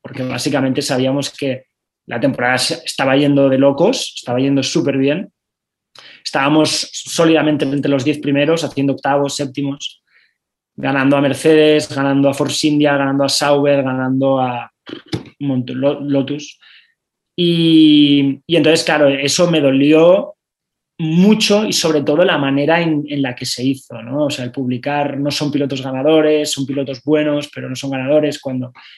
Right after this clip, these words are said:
hemos estado seis años en un proyecto juntos. Entonces dices, "No entiendo nada", ¿no?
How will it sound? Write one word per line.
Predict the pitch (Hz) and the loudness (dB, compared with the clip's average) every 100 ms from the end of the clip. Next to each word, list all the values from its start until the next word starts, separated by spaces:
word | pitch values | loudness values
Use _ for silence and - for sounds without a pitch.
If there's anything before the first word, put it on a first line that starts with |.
| - | -12
hemos | 131 | -8
estado | 131 - 143 | -6 -2 0
seis | 131 147 143 | 0 -2 0
años | 139 139 135 | 0 0 -2
en | 143 | -4
un | 135 | -6
proyecto | 139 139 123 143 | -4 -2 -2 -6
juntos. | - 160 160 143 139 - - _ _ _ _ _ _ _ _ - | -2 0 0 -2 -4 -6 -12 _ _ _ _ _ _ _ _ -12
Entonces | 120 139 147 - 156 | -2 2 2 -2 -4
dices, | 143 151 139 - - | -2 0 -2 -2 -6
"No | 135 | -6
entiendo | 143 160 156 143 | -4 0 2 2
nada", | 143 170 151 131 | 2 2 2 0
¿no? | 151 226 220 | -2 -2 -6